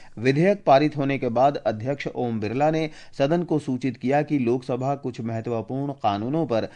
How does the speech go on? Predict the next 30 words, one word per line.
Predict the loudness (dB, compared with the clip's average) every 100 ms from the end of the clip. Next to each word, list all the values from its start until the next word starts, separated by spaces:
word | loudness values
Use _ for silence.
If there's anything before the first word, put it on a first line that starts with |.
| -20 -2
चर्चा | 0 2 2
करने | 2 0 0 0
के | 0
लिए | 2 2 2 -4 -8 -4
इस | 2
महीने | 2 4 2
की | 0 -2
सोलह | 0 4 4 4
तारीख | 2 2 0 0
को | 0
बैठक | 2 2 0 -2
करेगी। | 0 2 0 -6 -12 -18 -14 -14 -16 -8 -8 -8 -12 -14 4
पश्चिम | 4 6 4 6
एशिया | 6 6 6 6
में | 6
जारी | 8 8 6
संकट | 2 2 0
को | 2
देखते | 2 2 2 2
हुए | 4 2
सरकार | 2 6 6 8
ने | 4 2
महत्वपूर्ण | 2 0 2 2 2 0 0 0
पेट्रोकेमिकल | 2 2 2 -2 -2 -2 -2 -2 -2 -4
उत्पादों | -6 0 0 0
पर | 2 0 0 -10 -6 -2
तीस | 0 2
जून | 2 2
तक | 2 2 0 _
सीमा | -4 0 2